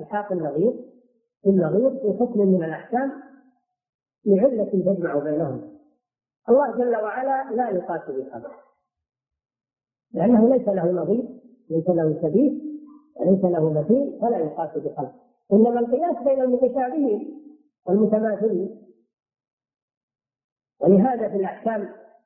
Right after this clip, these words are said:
الشرعية القياس معناه الحاق الفرع بالأصل في الحكم، أليس كذلك؟ لتشابه بينهما،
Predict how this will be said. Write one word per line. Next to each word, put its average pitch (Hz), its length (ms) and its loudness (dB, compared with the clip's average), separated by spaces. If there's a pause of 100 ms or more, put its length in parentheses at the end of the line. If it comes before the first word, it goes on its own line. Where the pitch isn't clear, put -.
الشرعية 202 840 -2 (340)
القياس 202 460 2
معناه 196 380 -2
الحاق 196 480 -6
الفرع 190 380 -2 (800)
بالأصل 233 580 0 (160)
في 277 60 2
الحكم، - 520 -2
أليس 185 280 -2
كذلك؟ 202 460 -2 (600)
لتشابه 233 600 2
بينهما، 175 580 -2